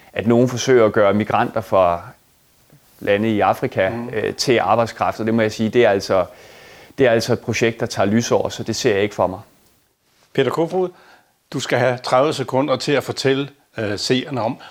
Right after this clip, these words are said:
Speaker 2: hvorfor skal de nu stemme på dig og Dansk Folkeparti til Europaparlamentsvalget her om et par måneder. Værsgo.
Speaker 1: Tak skal du have.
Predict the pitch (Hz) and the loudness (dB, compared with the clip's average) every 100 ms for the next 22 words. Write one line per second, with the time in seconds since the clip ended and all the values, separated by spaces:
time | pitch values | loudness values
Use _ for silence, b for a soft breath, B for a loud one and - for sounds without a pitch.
0 | B 95 110 - 110 104 107 - 110 135 | B -8 -8 -6 -6 -4 -4 -6 -4 -4
1 | 113 95 92 107 117 117 123 - - 117 | -6 -2 0 0 -4 -4 -6 -6 -4 -4
2 | 123 120 - 110 - 113 104 107 127 120 | -4 -10 -10 -12 -8 -6 -4 -6 -6 -4
3 | 104 92 92 113 - 104 104 101 127 113 | -4 -4 -6 -8 -6 -4 -6 -6 -2 -2
4 | 117 113 101 95 101 95 98 117 120 101 | -2 -4 -6 -8 -6 -6 -4 -4 -6 -8
5 | 98 117 - 127 - - - - 117 - | -6 -6 -4 -8 -8 -20 -18 -4 -4 -4
6 | 110 95 | -6 -6